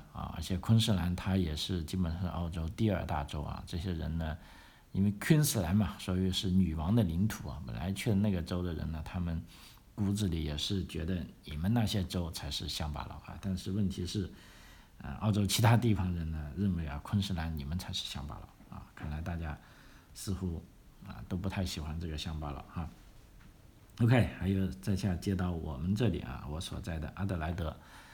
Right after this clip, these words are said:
这个南澳洲的人是怎么样呢？啊，大家对南澳洲的人看法就是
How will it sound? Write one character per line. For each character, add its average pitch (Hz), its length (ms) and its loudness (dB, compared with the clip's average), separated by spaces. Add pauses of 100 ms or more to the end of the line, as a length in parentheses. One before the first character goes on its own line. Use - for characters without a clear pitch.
(300)
这 - 80 -14
个 78 100 -6
南 82 140 0
澳 127 160 6
洲 107 160 6
的 98 140 4
人 82 180 -2
是 95 140 -2
怎 78 120 -4
么 85 80 4
样 101 160 6
呢？ 87 200 0 (880)
啊， 55 580 -8
大 - 100 -2
家 85 220 0 (180)
对 80 320 2
南 73 140 -2
澳 117 160 6
洲 98 140 4
的 87 100 0
人 80 180 0
看 87 240 0
法 - 140 -6
就 78 160 -6
是 - 140 -10